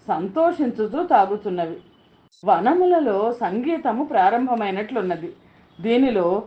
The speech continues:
తుమ్మెదల ధ్వనులే మధురమైన వీణాధ్వనులు, మండూకములు కప్పలు, కంఠధ్వనులే కంఠతాళములు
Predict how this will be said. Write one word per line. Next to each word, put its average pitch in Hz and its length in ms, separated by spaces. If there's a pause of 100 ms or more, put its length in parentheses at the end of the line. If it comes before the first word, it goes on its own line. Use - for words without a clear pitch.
(280)
తుమ్మెదల 311 520
ధ్వనులే 202 760 (260)
మధురమైన 214 720
వీణాధ్వనులు, 247 840 (540)
మండూకములు 220 760
కప్పలు, 190 460 (360)
కంఠధ్వనులే 208 880
కంఠతాళములు 208 920